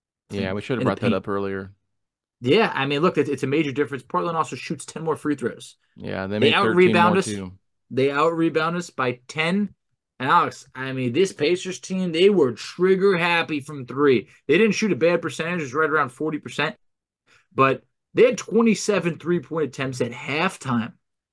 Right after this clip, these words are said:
Speaker 2: They finished the game with forty-seven threes. Uh, so they shot forty-two point six percent, which is a good percentage. But
Speaker 1: Yeah.
Speaker 2: forty-seven threes, Portland played smart ball. They only actually attempted twelve threes.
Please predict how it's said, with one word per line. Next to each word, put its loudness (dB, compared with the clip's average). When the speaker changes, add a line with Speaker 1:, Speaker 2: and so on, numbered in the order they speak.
Speaker 2:
They 6
finished 2
the -8
game 0
with -4
forty-seven -4
threes. 0
Uh, 0
so 4
they 4
shot 0
forty-two 0
point -6
six -6
percent, -6
which 0
is -8
a 2
good 2
percentage. 0
But 2
Speaker 1:
Yeah. 2
Speaker 2:
forty-seven 2
threes, 0
Portland 2
played 0
smart -4
ball. 0
They 0
only -4
actually -6
attempted -8
twelve 0
threes. -2